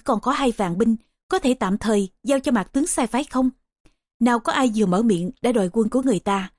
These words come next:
Lưu Bị ngỡ mình nghe lầm. "Đô đốc có ý gì?" "Xin Lưu Dự Châu cho Mạc Tướng mượn binh mã dưới trướng của ngài." "Tôi sẽ thống lĩnh năm vạn quân này đọ sức với Tào tặc. Lưu Dự Châu hãy chờ xem tôi phá địch." Đến đây Lưu Bị đã hơi phật ý.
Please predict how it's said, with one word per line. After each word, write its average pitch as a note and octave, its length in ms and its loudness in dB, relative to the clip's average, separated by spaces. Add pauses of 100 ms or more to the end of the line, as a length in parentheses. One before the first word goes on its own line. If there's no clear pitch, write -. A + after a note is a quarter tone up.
(200)
Lưu C4+ 140 2
Bị G#3+ 180 0
ngỡ A3 260 2
mình A3 160 2
nghe B3 140 0
lầm. G#3+ 200 -2 (480)
"Đô B3 200 2
đốc D4+ 240 -2
có D#4 80 -2
ý E4 120 -2
gì?" F#3+ 280 -2 (560)
"Xin - 220 2
Lưu C#4 120 2
Dự G3+ 160 2
Châu G#3+ 300 0
cho A#3+ 120 0
Mạc G3+ 120 0
Tướng C#4+ 320 -2
mượn F3 180 0
binh A3 160 4
mã F3+ 320 -2 (120)
dưới C4 140 2
trướng D#4 280 -2
của C#4 140 0
ngài." G#3 280 2 (920)
"Tôi B3 200 4
sẽ C4+ 160 -2
thống D#4 200 -2
lĩnh A3+ 260 0
năm C4 160 2
vạn F3+ 220 -2
quân A3+ 180 2
này G3 240 0 (120)
đọ F#3 200 -2
sức - 220 -4
với F#4 80 -2
Tào G#3 220 -4
tặc. G3 240 -6 (500)
Lưu D#4+ 140 2
Dự A3 180 2
Châu A#3+ 260 -2
hãy C#4+ 160 -4
chờ A3 220 -2
xem A#3+ 180 -2
tôi C4 260 0 (100)
phá D#4 180 -2
địch." B3 140 -2 (600)
Đến C#4 200 0
đây C#4 160 2
Lưu A#3+ 140 2
Bị F3+ 340 -2
đã B3 120 0
hơi C4+ 140 2
phật - 240 -6
ý. D4 260 0